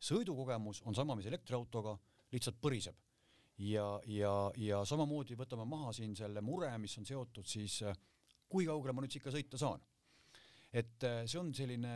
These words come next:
e-power tehnoloogia ja, ja, ja Jaapanis on ta meil väga levinud, väga populaarseks osutunud. Et, et see on järgmine samm, mis on siis järgmise aasta teema Qashqai'l. Nii et, et seda elektrifitseerimist tuleb,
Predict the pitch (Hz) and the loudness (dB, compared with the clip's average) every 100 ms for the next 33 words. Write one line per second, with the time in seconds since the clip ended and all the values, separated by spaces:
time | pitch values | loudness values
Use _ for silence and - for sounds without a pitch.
0 | 117 113 107 107 143 156 131 113 110 110 | -4 -4 -4 -4 -2 -2 -2 -2 -4 -2
1 | 127 190 120 117 113 110 110 110 127 110 | 0 0 -2 -2 -2 -2 -2 -4 -2 0
2 | 107 107 110 104 143 143 113 113 107 107 | 2 2 0 2 2 0 -2 -2 0 0
3 | 107 185 143 120 120 110 101 - - _ | 2 4 2 2 -2 -4 -6 -12 -20 _
4 | _ _ _ - - 156 113 104 131 170 | _ _ _ -8 0 2 2 0 2 2
5 | 117 - 113 113 104 98 - - _ _ | 0 -2 -2 0 0 -2 -4 -18 _ _
6 | _ _ _ _ _ - - 110 110 - | _ _ _ _ _ -8 -2 -2 -2 -2
7 | 117 107 110 107 143 123 135 127 113 120 | 0 0 -2 -2 2 4 4 0 -4 -4
8 | 110 104 117 110 104 127 127 104 90 95 | -4 -6 -8 -8 -4 -2 -2 -4 -6 0
9 | 107 107 98 - - _ - 117 - 90 | 2 4 2 -2 -20 _ 2 2 2 -2
10 | 92 101 - 107 - - - - - 123 | 0 -2 0 -2 -2 -10 -20 -10 -2 0
11 | 131 123 117 - 196 123 98 165 208 113 | 0 -4 0 4 4 4 0 0 2 2